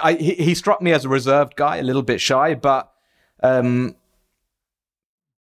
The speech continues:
but somebody who, who, you know, who's clearly loving, loving life. And I think the next months, this summer's gonna be super interesting at Rennes.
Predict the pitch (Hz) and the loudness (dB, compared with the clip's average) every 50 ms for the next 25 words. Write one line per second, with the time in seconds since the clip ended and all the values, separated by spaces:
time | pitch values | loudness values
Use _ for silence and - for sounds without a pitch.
0 | _ _ 151 139 120 - - 147 147 143 143 151 151 151 151 147 143 151 151 151 | _ _ -2 -2 -2 -2 -2 -2 -2 -2 -2 -2 0 2 2 4 4 4 4 4
1 | 151 147 135 - 139 147 160 143 139 185 170 123 113 127 127 117 - - 151 143 | 4 2 0 0 0 0 0 0 -2 -2 -2 0 0 0 -2 -4 -4 -2 0 0
2 | 135 131 131 135 135 135 131 131 127 131 127 127 117 - 127 135 135 123 127 120 | 2 2 2 0 0 -2 -2 -6 -6 -6 -8 -10 -10 -4 -2 -2 -2 -2 -4 -4
3 | 120 131 131 135 139 - - 139 135 - 208 180 165 139 147 160 156 - - 143 | -2 -2 0 0 0 -2 -2 -2 0 0 -2 -2 -2 -2 -2 -2 -2 -2 -4 -2
4 | 151 156 147 143 - - 156 135 - - 165 147 135 123 - - 131 127 127 113 | 0 0 0 -2 -4 -6 -6 -4 -2 -2 -2 -2 -2 -6 -8 -10 -6 -6 -6 -2
5 | - 131 123 - 123 123 123 110 - - - - 113 107 101 90 104 107 104 | -2 -4 -2 0 -2 -2 -2 -2 -6 -8 -6 -4 -2 -2 0 0 0 0 0